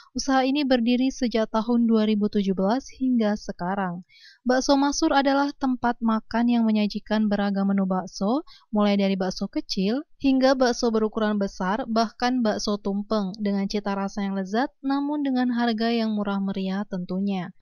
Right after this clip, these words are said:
Bakso Masur sendiri kini telah memiliki tiga cabang yang tersebar di berbagai desa, dimulai di Desa Jamburejo, Sumber Harta, kemudian cabang kedua di Desa Mataram,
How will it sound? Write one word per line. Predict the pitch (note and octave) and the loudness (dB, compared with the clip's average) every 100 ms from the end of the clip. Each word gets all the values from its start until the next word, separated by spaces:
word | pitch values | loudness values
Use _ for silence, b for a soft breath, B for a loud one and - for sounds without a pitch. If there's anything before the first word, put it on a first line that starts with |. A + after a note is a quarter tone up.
| - | -2
Bakso | A#3+ B3 - C4+ | 2 2 2 2
Masur | C4+ C4+ C#4+ | 2 0 -2
sendiri | - C4+ C4 C#4 D4 | 0 0 2 0 0
kini | C4+ C4+ | 0 0
telah | C4+ B3+ B3 | 0 2 2
memiliki | C4 B3 A#3 A#3 B3 | 2 2 2 -2 -4
tiga | A3+ A3+ A3 | -4 0 0
cabang | G#3+ A3 G3+ G#3 A3 | 0 0 2 2 2
yang | A#3 A3 | 2 2
tersebar | A3 G#3+ - G3+ G3+ G#3+ | 0 -2 -2 0 0 2
di | G#3+ | 0
berbagai | G3+ G3+ F#3+ F#3+ F#3+ F#3 | 0 0 0 0 -2 -2
desa, | F3+ - F#3 C#4+ b b _ - | -4 -4 -2 -4 b b _ 2
dimulai | B3 B3+ C4 C4 C4+ | 4 6 6 4 4
di | B3 | 4
Desa | B3 - B3 | 4 4 2
Jamburejo, | A#3 A3+ A3 G#3+ G#3+ G3+ F#3 F#3+ A#3+ | 4 4 4 2 0 0 0 0 -2
Sumber | D4 C4+ A#3+ A3+ | -2 0 2 2
Harta, | G#3 G3+ - F#3+ A3+ - | 0 -4 -4 -4 -4 -6
kemudian | C#4 C4 B3+ B3+ B3+ | -2 0 2 2 0
cabang | - B3 A3+ A#3 | 0 0 2 2
kedua | A#3+ A3 A3 A3+ | 2 2 4 4
di | A3 G#3+ | 2 2
Desa | G3+ G#3 G#3+ | 0 -2 -2
Mataram, | G3+ F#3+ - F#3+ G3+ G3 F3+ | -2 -2 -4 -4 -2 -2 -4